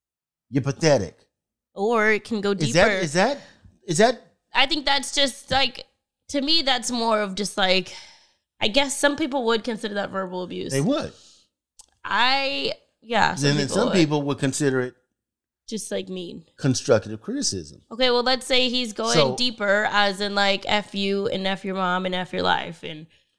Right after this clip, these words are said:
Speaker 1: Okay.
Speaker 2: then that's
Speaker 1: You see,
Speaker 2: verbal
Speaker 1: that's what's so,
Speaker 2: abuse.
Speaker 1: that's so, what's so tricky about these, 'cause you guys use terms, and these terms can be wide open.
Speaker 2: But physical abuse is physical abuse.
Speaker 1: Physical abuse
Speaker 2: You
Speaker 1: is
Speaker 2: either hit
Speaker 1: physical
Speaker 2: me or you
Speaker 1: abuse.
Speaker 2: didn't hit
Speaker 1: Yeah,
Speaker 2: me,
Speaker 1: but see,
Speaker 2: so
Speaker 1: I don't want,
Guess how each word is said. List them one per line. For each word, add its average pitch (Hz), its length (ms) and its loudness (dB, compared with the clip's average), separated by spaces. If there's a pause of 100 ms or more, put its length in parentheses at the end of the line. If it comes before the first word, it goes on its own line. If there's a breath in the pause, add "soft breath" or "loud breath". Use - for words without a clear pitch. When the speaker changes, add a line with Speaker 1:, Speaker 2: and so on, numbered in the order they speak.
(140)
Speaker 1:
Okay. 107 320 2
Speaker 2:
then 214 240 -2
that's 262 400 0
Speaker 1:
You - 140 -16
see, 190 60 -14
Speaker 2:
verbal 196 360 0
Speaker 1:
that's 208 120 -2
what's - 180 0
so, 147 100 2
Speaker 2:
abuse. - 160 -4
Speaker 1:
that's 202 160 2
so, 254 160 2
what's 156 260 -2
so 127 140 2
tricky 139 360 -2
about 98 300 2
these, 98 220 -2
'cause 110 240 -6
you 139 60 -4
guys 151 280 -2
use 131 200 -8
terms, 110 680 -2 (340)
and 113 80 -18
these 131 200 -10
terms 165 360 -4
can 123 160 -6
be 107 140 -6
wide 107 480 -2
open. 107 320 -6 (200 loud breath)
Speaker 2:
But 254 220 4
physical 349 440 0
abuse 247 440 0
is 262 160 -2
physical 302 360 0
abuse. 339 280 0
Speaker 1:
Physical 262 320 -2
abuse 220 160 0
Speaker 2:
You 254 120 2
Speaker 1:
is 320 60 4
Speaker 2:
either 339 140 2
hit 302 80 0
Speaker 1:
physical 370 240 0
Speaker 2:
me 370 80 0
or 370 40 0
you 370 100 2
Speaker 1:
abuse. 359 40 2
Speaker 2:
didn't 403 220 2
hit 254 140 2
Speaker 1:
Yeah, 185 140 0
Speaker 2:
me, 190 60 -2
Speaker 1:
but 226 100 -2
see, - 100 -4
Speaker 2:
so - 120 4
Speaker 1:
I - 60 6
don't 220 200 0
want, 156 200 0